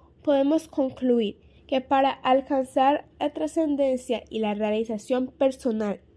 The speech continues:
y social, Debemos realizar un paso, un camino y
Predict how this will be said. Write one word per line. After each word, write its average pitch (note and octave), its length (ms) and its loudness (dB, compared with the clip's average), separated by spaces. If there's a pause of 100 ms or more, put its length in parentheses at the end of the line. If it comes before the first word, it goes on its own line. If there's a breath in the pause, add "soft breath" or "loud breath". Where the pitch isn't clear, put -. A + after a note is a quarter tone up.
(160)
y C4+ 140 0
social, C#4 580 0 (680 soft breath)
Debemos D4 640 2 (140)
realizar C4 580 0
un C#4+ 140 0
paso, E4+ 800 0
un B3+ 220 0
camino C4 600 0 (460 soft breath)
y A#3+ 340 -2